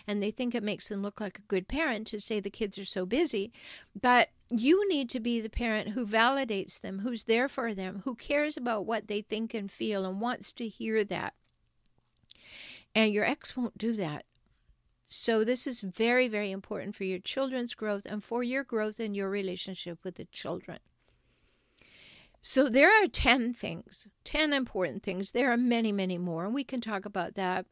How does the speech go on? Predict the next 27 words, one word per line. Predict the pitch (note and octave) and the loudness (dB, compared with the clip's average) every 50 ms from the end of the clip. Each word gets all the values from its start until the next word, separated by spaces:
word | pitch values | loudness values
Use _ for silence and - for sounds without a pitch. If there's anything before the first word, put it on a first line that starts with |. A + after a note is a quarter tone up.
| _ - | _ -10
if | F3+ F3+ - - | -10 -10 -6 -6
you | G3 | -4
want | F#3 F#3+ F#3+ - - | -4 -4 -6 -6 -8
to | - - | -10 -6
work | G3+ G3+ G#3 G#3+ - | -4 -4 -4 -4 -4
with | - B3+ A#3 | -6 -6 -4
me. | - C4 C4+ C4+ | -4 -4 -4 -2
Remember, | B3+ B3+ A#3 A3+ A3+ G#3+ G#3+ G#3+ A3+ A3+ A3+ - - - - - | -2 -2 -2 -2 -2 -2 -2 -4 -4 -6 -8 -10 -18 -20 -20 -8
just | - - F4+ - - | -4 -2 -2 0 0
go | - B3+ A#3+ | 2 2 4
to | A3 G#3+ | 4 2
be | F#3+ F3 - G#3+ A3 G#3+ - - | 0 0 0 0 0 0 0 0
a | G3+ G3+ | -2 -4
client | F#3+ - - - F#3+ F#3 F#3+ F#3 E3+ - | -4 -6 -4 -2 0 0 0 0 -2 -4
dot | - F#3 F3 - - | -4 -2 -2 -2 -4
com | - - G#3+ G#3 G3+ G3+ | -6 -4 -4 -4 -2 -2
and | A3+ B3+ | -2 -2
let's | D#4+ F#4 G4 F#4 - - | -2 -2 -2 -2 -6 -8
talk. | - - G#3+ F#3+ E3+ D#3 D3 - - - | -10 -8 -4 -2 -2 -2 -2 -2 -4 -4
Let's | D4+ E4+ E4 | -4 -4 -4
find | - - C#4 C#4 C4+ A#3+ A#3 | -6 -4 -2 -2 0 0 0
out | A3 G#3 - | 0 0 -2
what | G3+ G#3+ - | -2 -4 -2
your | - G3 G3 | 0 0 0
issues | G3+ A3 - - G#3 G3 - | 0 -2 -4 -6 -8 -8 -6
are | - G3+ G3+ G3 | -4 -2 -2 -2
and | G3 F3 E3 F#3 | -2 -4 -6 -8